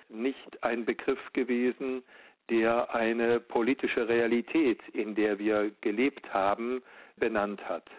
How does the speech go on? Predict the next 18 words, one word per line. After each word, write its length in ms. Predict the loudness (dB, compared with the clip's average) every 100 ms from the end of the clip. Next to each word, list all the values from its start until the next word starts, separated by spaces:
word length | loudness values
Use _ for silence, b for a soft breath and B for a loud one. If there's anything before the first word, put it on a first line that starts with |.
| -20 _ _ b b b
Und 200 | -6 -6 -2
von 260 | -2 0
daher 600 | 2 2 2 2 2 0 -2
war 480 | 0 2 2 2 -2
die 200 | -4 -2
Nation 760 | 0 -2 -2 2 4 4 2
und 220 | -2 -6 -6 -2
deren 280 | -2 -2 -6
Einheit 680 | -2 0 -2 -2 0 0 -2 -20 B B B
so 360 | 2 4 2 0 -12 -10 -10 -12 B B B B
ein 200 | -6 -4
fernes 360 | -2 2 2 0 -4
Ziel, 380 | 0 0 0 -4 -2
geradezu 460 | 0 0 0 0
eine 280 | 2 0 -2
Fata 420 | -2 -4 -2 -4
Morgana, 760 | -2 0 2 2 2 0 0 -6 b b b _
nicht? 240 | -20 -20